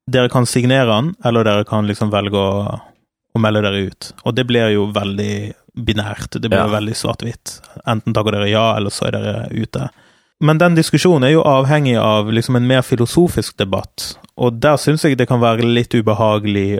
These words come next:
Speaker 1: at man blir jo ledet til å ta parti med noen som mener at reguleringer er galt, fordi man stoler ikke på,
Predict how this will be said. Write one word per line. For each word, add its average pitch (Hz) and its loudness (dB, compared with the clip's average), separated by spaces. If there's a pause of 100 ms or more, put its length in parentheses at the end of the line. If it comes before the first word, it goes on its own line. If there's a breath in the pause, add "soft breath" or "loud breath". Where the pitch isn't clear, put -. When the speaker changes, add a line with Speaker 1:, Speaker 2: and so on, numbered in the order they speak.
(140)
Speaker 1:
at - -6 (720)
man 120 0
blir 165 2
jo 101 2
ledet 104 0
til 120 2
å - -2
ta 120 2
parti 113 0
med 104 -2
noen 104 -2
som 104 -4
mener 104 -2 (140)
at - -18
reguleringer 107 -2
er 113 -6
galt, - -12 (300)
fordi 120 2
man 104 0
stoler 107 0
ikke - -8 (420)
på, 107 2